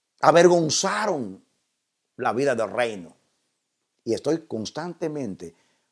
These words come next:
orando por ellos. Desapruebo su conducta. Le hicieron mucho daño a la obra de Dios,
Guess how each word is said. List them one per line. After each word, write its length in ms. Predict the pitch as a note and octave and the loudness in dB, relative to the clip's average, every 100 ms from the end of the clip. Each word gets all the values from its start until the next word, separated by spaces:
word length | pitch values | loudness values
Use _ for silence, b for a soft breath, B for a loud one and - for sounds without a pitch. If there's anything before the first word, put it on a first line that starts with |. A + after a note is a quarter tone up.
| _ - | _ -6
orando 560 | G2 A#2+ C3+ A#2 F#2 | -4 -4 -8 -10 -12
por 180 | E2+ E2+ | -12 -14
ellos. 360 | E2+ D#2+ - _ _ _ | -14 -16 -20 _ _ _
Desapruebo 1120 | - D#3 E3 C3+ - F3 F#3+ A3 A#3 G#3+ D3+ | -6 -4 -4 -6 -6 -4 -4 -4 -4 -4 -6
su 180 | B2+ B2 | -6 -8
conducta. 680 | A2+ G2+ G#2 A2 D#2+ - - _ _ _ _ _ _ _ - | -8 -8 -6 -6 -8 -18 -20 _ _ _ _ _ _ _ -4
Le 120 | D#3 | -2
hicieron 360 | - A#3+ A#3+ | 2 4 4
mucho 600 | A#3 D#4 F4+ E4 - G3 E3+ | 0 0 2 2 -2 -6 -6
daño 440 | G3 G3 D3+ C3 | -6 -6 -4 -4
a 60 | A2+ | 0
la 100 | A#2 | 0
obra 280 | C#3 A#2+ | 0 -2
de 100 | F#2 | -4
Dios, 500 | F2+ F#2 F#2 - _ | -8 -12 -16 -18 _